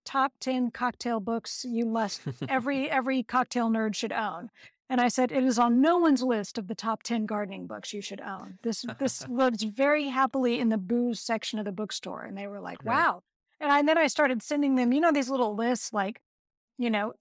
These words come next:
Speaker 1: uh, Eater or just some, some website will do these little listicle things. And so I would forward all of those, like, "Look, here's another list with Drunken Botanist on it. It's a cocktail list. It's not a gardening list." And they were finally like,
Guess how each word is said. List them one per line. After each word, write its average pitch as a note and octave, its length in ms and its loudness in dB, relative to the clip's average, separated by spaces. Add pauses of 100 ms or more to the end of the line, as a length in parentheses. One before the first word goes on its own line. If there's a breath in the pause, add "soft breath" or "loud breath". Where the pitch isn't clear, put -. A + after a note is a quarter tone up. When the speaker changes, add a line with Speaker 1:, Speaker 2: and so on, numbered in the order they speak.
Speaker 1:
uh, G3 320 -4 (480)
Eater D#4 640 4
or A#3+ 240 4
just C#4 320 -2
some, D#4 400 4
some C#4+ 240 4
website B3 480 2
will A3+ 180 -2
do A#3 220 0
these G#3+ 180 -2
little G#3+ 260 -4
listicle A3 500 -4
things. A3 340 -2
And A3+ 120 2
so B3 120 0
I A#3+ 120 4
would A3 160 0
forward D4+ 520 2
all B3 280 6
of G3+ 120 -4
those, G3 240 -6
like, G3+ 160 -6
"Look, C#4 240 4 (320 soft breath)
here's G#3+ 240 -2
another C#4+ 260 4
list D#4+ 240 2
with D4+ 80 -2
Drunken F4 300 0
Botanist F#4 440 2
on A3+ 140 4
it. G3 220 -12
It's A3+ 180 -8
a F#3+ 100 0
cocktail A#3+ 560 -2
list. - 400 -10
It's A3+ 240 -2
not G#3 240 0
a A#3 60 0
gardening G#3+ 460 2
list." - 240 -8
And A3+ 80 0
they A#3 80 2
were A#3 100 2
finally B3+ 320 2
like, B3 240 2